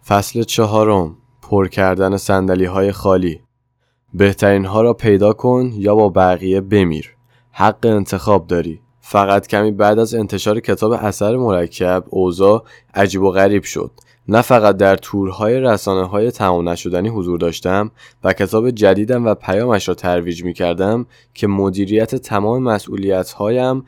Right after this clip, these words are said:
به عنوان ناشر مجله سکسس هم روی دوشم بود. همایش‌هایی را در کل دنیا برگزار می‌کردم. مدام با من مصاحبه می‌شد و هر شش ماه خمیردندان مسافرتی مصرف می‌کردم.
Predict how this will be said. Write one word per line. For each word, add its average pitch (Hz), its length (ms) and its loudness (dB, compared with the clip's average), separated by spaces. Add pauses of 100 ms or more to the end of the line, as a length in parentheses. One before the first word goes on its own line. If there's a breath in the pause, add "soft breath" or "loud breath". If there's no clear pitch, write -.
(260 soft breath)
به 98 80 -2
عنوان 95 380 2
ناشر 110 520 0
مجله 104 440 0
سکسس 110 640 -4
هم 110 140 -2
روی 107 140 0
دوشم 92 460 -4
بود. 82 260 -10 (560 soft breath)
همایش‌هایی 104 720 2
را 143 100 2
در 123 180 2
کل 123 340 -2
دنیا 110 380 0
برگزار 98 560 4
می‌کردم. 87 640 -4 (420 soft breath)
مدام 95 420 4
با 107 120 4
من 107 200 2
مصاحبه 98 600 0
می‌شد 120 400 -2
و 101 40 0
هر 104 220 -2
شش 113 380 -4
ماه 98 140 0
خمیردندان 95 720 0
مسافرتی 92 720 -2
مصرف 90 460 -4
می‌کردم. 87 560 -8